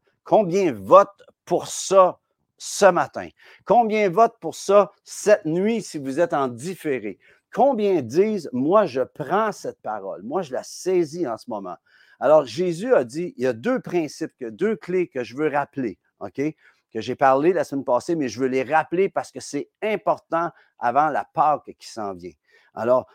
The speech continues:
Jésus a dit, tout ce que Jésus a fait, le premier principe, Jean cinq, dix-neuf, vingt,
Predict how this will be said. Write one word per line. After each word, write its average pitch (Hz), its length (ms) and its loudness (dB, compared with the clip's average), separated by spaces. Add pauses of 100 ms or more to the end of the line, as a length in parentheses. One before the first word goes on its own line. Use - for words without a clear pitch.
Jésus 165 400 2
a 160 80 6
dit, - 220 -10
tout 240 120 -6
ce - 120 -10
que 175 100 2
Jésus 135 460 -2
a 113 140 0
fait, 185 500 -2
le 98 100 -10
premier 202 320 -4
principe, 143 520 -6
Jean 170 360 2
cinq, 175 400 -4
dix-neuf, 131 480 -8
vingt, 117 320 -6